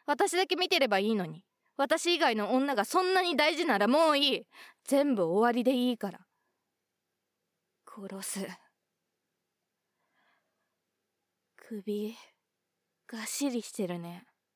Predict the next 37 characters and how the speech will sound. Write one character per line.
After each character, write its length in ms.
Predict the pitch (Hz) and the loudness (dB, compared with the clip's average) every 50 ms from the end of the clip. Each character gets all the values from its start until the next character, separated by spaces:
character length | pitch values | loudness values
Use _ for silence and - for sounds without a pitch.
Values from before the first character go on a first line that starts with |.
| _ _ _ _ _ _ _ _ _ _ _ _ _ _ _ _ | _ _ _ _ _ _ _ _ _ _ _ _ _ _ _ _
両 220 | - 202 190 190 196 | -6 -4 -2 -2 -2
手 140 | - 208 190 | -2 0 0
で 100 | 196 190 | 0 -2
し 160 | - - 220 | -2 -2 -4
っ 60 | 196 _ - | -4 _ -2
か 140 | - 214 | -2 0
り 120 | 202 190 165 | 0 0 -2
押 100 | 165 165 | -4 -6
さ 200 | - - 190 185 | -6 -4 -4 -4
え 80 | 175 | -4
て 120 | 170 - 151 | -4 -8 -12
体 300 | - - 196 185 190 190 | -12 -8 -4 -2 -2 -2
重 220 | 175 185 185 180 | 0 0 -2 -2
か 160 | - - 196 | -2 -4 -6
け 140 | 175 - 170 | -4 -4 -6
て 120 | - - 147 | -6 -6 -8
や 140 | 151 147 | -8 -10
る。 180 | - - - - _ _ _ _ _ _ _ _ _ _ _ _ _ _ _ _ _ _ _ _ _ _ _ _ _ _ _ _ _ _ _ _ _ _ _ _ _ _ _ _ _ _ _ _ - | -12 -16 -20 -20 _ _ _ _ _ _ _ _ _ _ _ _ _ _ _ _ _ _ _ _ _ _ _ _ _ _ _ _ _ _ _ _ _ _ _ _ _ _ _ _ _ _ _ _ -12
あ 580 | 254 240 247 247 254 262 262 254 254 262 233 - | -10 -8 -6 -6 -4 -4 -4 -4 -4 -6 -8 -12
あ、 40 | _ _ _ _ _ _ _ _ _ _ _ _ _ _ _ _ _ _ _ _ _ _ | _ _ _ _ _ _ _ _ _ _ _ _ _ _ _ _ _ _ _ _ _ _
苦 300 | - - 349 320 285 320 | -10 -6 -6 -4 -4 -6
し 60 | 311 | -8
そ 380 | - - - - 339 330 320 302 | -10 -12 -4 -2 0 0 0 -2
う。 60 | 262 _ _ _ _ _ - - - - - - - - - _ _ | -8 _ _ _ _ _ -20 -20 -20 -20 -20 -20 -20 -20 -20 _ _
そ 200 | _ - 370 370 | _ 0 2 2
ん 60 | 359 | 4
な 100 | 370 370 | 2 2
に 120 | 370 349 | 2 2
暴 200 | 339 339 294 339 | 2 2 4 2
れ 100 | 339 339 - | 2 2 0
た 80 | 359 | 0
っ 40 | 359 | 0
て 120 | - 285 247 | 0 0 0
ダ 100 | 233 240 | 2 2
メ 140 | 247 262 | 2 2
だ 120 | 277 240 196 | 2 0 0
よ。 240 | 180 175 180 190 | -2 -4 -8 -10